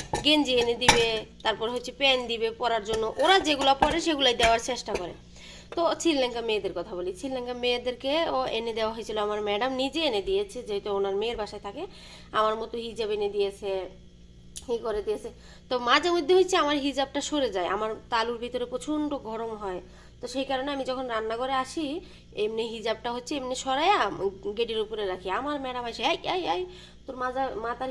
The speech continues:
হিজাব সরাকে।" তো আমি হচ্ছে এখন মাঝে মাঝে তার সাথে ঝগড়াও করি যে ওই শ্রীলঙ্কা মেয়েরা তো হিজাব দেয় না, তো আমি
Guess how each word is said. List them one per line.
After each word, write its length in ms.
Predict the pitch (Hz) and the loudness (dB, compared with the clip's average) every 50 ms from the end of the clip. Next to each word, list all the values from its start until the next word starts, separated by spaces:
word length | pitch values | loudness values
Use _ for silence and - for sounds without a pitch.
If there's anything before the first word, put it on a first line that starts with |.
| 240 240 | -6 -8
হিজাব 220 | 240 220 254 254 | -6 -6 -6 -6
সরাকে।" 340 | - - 254 247 240 285 359 415 403 | -6 -8 -6 -6 -4 -4 -4 -2 2
তো 60 | 330 | 4
আমি 200 | 269 240 233 247 269 | 6 6 6 4 0
হচ্ছে 160 | 269 269 277 | -4 -2 -2
এখন 220 | 277 247 247 285 294 277 | -2 0 0 0 0 0
মাঝে 160 | 254 240 233 240 | 0 0 0 -2
মাঝে 180 | 233 226 233 | -4 -4 -4
তার 200 | 240 - 226 226 - | -4 -2 -4 -4 -4
সাথে 140 | 233 220 220 196 | -8 -10 -8 -4
ঝগড়াও 340 | 220 202 190 208 247 269 247 208 202 | -2 0 0 2 2 2 2 0 -2
করি 140 | 208 202 202 | -2 -2 -2
যে 140 | 185 226 214 202 - - - - - - - - | -2 -4 -6 -6 -8 -16 -20 -20 -20 -20 -16 -10
ওই 60 | - 240 | -10 -6
শ্রীলঙ্কা 400 | - 285 294 285 277 262 247 277 | -2 0 0 2 2 2 0 2
মেয়েরা 240 | 269 269 277 277 277 277 | 4 6 6 6 6 4
তো 20 | |
হিজাব 300 | 285 277 294 - 262 220 202 190 | 2 2 2 4 2 2 2 2
দেয় 120 | 196 185 185 | 0 0 0
না, 60 | 170 - - - - - - - - | -2 -4 -10 -16 -20 -20 -20 -12 -6
তো 60 | 320 285 | -4 0
আমি 280 | 247 277 294 311 349 | 2 4 4 4 4